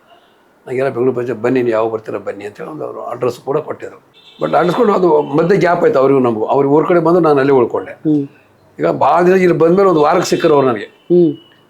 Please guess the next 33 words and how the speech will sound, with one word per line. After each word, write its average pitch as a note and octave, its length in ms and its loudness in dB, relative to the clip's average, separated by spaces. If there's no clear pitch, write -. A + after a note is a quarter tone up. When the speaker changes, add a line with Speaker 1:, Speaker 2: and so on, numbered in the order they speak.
Speaker 1:
ಅವ್ರು B2 140 0
ಒಂದು C3 120 2
ಏನೋ D3+ 100 4
ಅಡ್ರೆಸ್ D3+ 280 0
ಕೊಟ್ಟಿದ್ರು, C3 440 2
ಆ, F#3+ 420 -8
ಜೇಬಿನಲ್ಲಿ E3 340 4
ಇಟ್ಕೊಂಡಿದ್ದೆ, D3 340 0
ಬಟ್ಟೆ D#3+ 200 0
ಒಗೆದ್ರೆ E3 240 4
ಅದು D3+ 140 2
ಹೋಗ್ಬಿಟ್ಟಿದೆ, B2+ 440 0
ಅಡ್ರೆಸ್ C#3 240 -8
ಗೊತ್ತಿಲ್ಲ. C3 320 -10
Speaker 2:
ಹ್ಮ್, E3 340 2
ಹ್ಮ್, D3 320 -4
ಹ್ಮ್, E3 260 -2
ಹ್ಮ್. D#3 240 0
Speaker 1:
ಆಮೇಲೆ F#3 240 -2
ಒಂದು F#3+ 260 2
ನಾನು F#3 180 2
ನೆನಪಿತ್ತು, D#3 460 0
ಆ, C3+ 680 -6
ಏನಿಲ್ಲ D#3+ 360 2
ರೀ, D3+ 140 4
ನಮ್ಮಲ್ಲಿ D3 420 0
ಒಂದು B2+ 580 0
ಐವತ್ತೆರಡು D3+ 500 2
ಬಸ್ C3 240 -4
ನಂಬರ್ C#3 220 0
ಅಂತ - 120 -2
ಹೇಳಿದೆ, A#2+ 260 -4
Speaker 2:
ಹ್ಮ್. F3+ 380 0